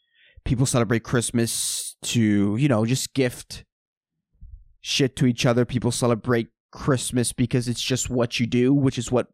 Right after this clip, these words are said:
most of us do, you know, like, most, you know, like, there, there, there's more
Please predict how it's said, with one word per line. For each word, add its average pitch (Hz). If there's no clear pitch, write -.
most 131
of 127
us 123
do, 139
you 139
know, 131
like, 120
most, 139
you 185
know, 185
like, 170
there, 220
there, 226
there's 214
more 180